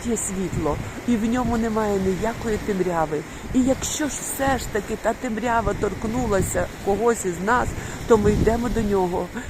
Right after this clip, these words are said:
піднімаємо очі догори і кажемо: «Пробач нам,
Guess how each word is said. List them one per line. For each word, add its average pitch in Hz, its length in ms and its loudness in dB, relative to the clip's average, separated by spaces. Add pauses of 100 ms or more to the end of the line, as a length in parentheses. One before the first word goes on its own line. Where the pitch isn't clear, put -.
(100)
піднімаємо 233 760 2
очі 220 240 2
догори 202 400 4
і 196 260 0
кажемо: 196 560 0
«Пробач 190 440 0 (180)
нам, 151 160 0